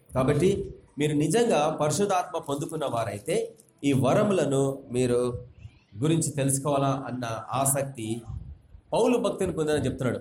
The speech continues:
మరి విశేషంగా ఏమంటున్నాడు? "వీటి గురించి మీకు తెలియక ఉండటం నాకు ఇష్టం లేదు." ఇంగ్లీష్లో చాలా బాగుంది.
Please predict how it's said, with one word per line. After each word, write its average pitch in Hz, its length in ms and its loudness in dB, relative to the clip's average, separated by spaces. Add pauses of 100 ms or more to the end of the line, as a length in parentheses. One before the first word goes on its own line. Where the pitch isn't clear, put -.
మరి 131 140 -2
విశేషంగా 165 440 -2
ఏమంటున్నాడు? 147 380 -4 (580)
"వీటి 247 340 2
గురించి 262 380 2
మీకు 247 260 0
తెలియక 254 420 2
ఉండటం 254 360 2
నాకు 220 200 0
ఇష్టం 202 260 2
లేదు." 170 400 2 (1080)
ఇంగ్లీష్లో 208 340 -2
చాలా 185 280 2
బాగుంది. 170 500 2